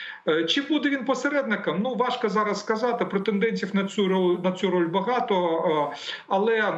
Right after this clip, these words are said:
будь-яка європейська держава, там, Німеччина чи Франція, чи Європейський Союз в цілому, може бути посередником, е, в п-, на переговори в такій комбінації, коли з іншого боку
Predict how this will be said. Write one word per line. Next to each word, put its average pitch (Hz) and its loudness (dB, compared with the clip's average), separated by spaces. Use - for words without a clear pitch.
будь-яка 220 0
європейська 196 0
держава, 190 2
там, 117 -6
Німеччина 180 2
чи 185 0
Франція, 190 0
чи - -2
Європейський 156 0
Союз 151 0
в - -16
цілому, 196 0
може 202 2
бути 190 0
посередником, 185 0
е, 147 0
в 151 0
п-, 208 0
на 185 2
переговори 185 0
в - -4
такій 202 0
комбінації, 165 -2
коли 185 2
з 170 -2
іншого 262 0
боку 135 -2